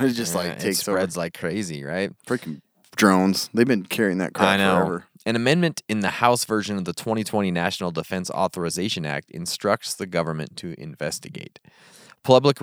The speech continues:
Speaker 2: records do not show that scientists at Plum Island were conducting research into very similar sort of pathogens, as well as delivery via insect,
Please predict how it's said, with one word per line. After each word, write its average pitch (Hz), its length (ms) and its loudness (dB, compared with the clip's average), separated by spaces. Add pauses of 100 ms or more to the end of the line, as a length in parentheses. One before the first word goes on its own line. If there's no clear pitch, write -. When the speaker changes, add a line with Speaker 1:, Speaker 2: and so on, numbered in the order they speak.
Speaker 2:
records 113 460 2
do 101 100 -2
not 107 200 0
show 113 160 2
that 90 120 0
scientists 92 440 -2
at 90 80 -8
Plum 92 200 -2
Island 90 300 -2
were 82 80 -6
conducting 90 460 -6
research 85 500 -6
into 85 260 -10
very 82 220 -2
similar 87 380 -4
sort 82 220 -6
of 76 100 -8
pathogens, 95 640 0
as 92 120 -6
well 98 200 2
as 98 100 -2
delivery 87 440 -2
via 85 280 -6 (680)
insect, 127 640 0